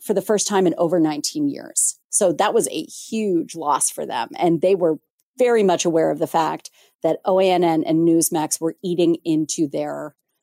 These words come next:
viewership. So recently, and by recently, I mean,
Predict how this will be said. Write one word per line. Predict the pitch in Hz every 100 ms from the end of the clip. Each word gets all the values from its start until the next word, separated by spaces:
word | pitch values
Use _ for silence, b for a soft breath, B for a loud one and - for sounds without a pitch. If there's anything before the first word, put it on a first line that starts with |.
| _ _ _
viewership. | 185 151 131 127 - _ _ b b b b b b _
So | - 254 220 202
recently, | 170 220 359 - 214 151 156
and | 165
by | 180
recently, | 180 226 302 202 160 156
I | 170
mean, | 165 165 165 160